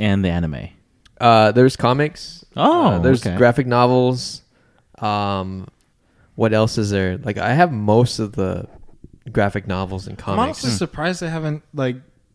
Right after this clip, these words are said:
Speaker 3: done a, a full-fledged, like, video game off of it.
Speaker 2: There was one for the P S three, but it was,
Speaker 1: Yeah.
Speaker 2: like, a fighter. It wasn't, like, a story-based. It was just, like, an arcade-style fighter.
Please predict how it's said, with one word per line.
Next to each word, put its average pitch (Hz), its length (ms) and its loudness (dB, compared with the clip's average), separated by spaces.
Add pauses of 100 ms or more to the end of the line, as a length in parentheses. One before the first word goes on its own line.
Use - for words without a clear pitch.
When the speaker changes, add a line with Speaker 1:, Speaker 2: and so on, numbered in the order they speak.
(480)
Speaker 3:
done 147 280 0
a, 123 400 -2
a 120 220 -2
full-fledged, 131 760 -2
like, 104 180 -6
video 123 380 0
game 110 300 -6
off 110 200 -16
of 117 80 -18
it. 110 200 -14 (880)
Speaker 2:
There 147 160 8
was 165 160 6
one 135 180 4
for 135 80 2
the 107 80 4
P 117 160 4
S 107 160 2
three, 107 340 4
but 101 80 6
it 110 80 6
was, 110 160 4
Speaker 1:
Yeah. 87 60 2
Speaker 2:
like, 85 80 0
a 92 60 0
fighter. 101 680 0
It 98 60 0
wasn't, 104 320 2
like, 98 220 -6
a 87 240 -8 (260)
story-based. 107 680 -2
It 110 40 -10
was 101 180 -10
just, 107 260 -6
like, 98 140 -8
an 95 80 -8
arcade-style 113 800 -6
fighter. 117 420 2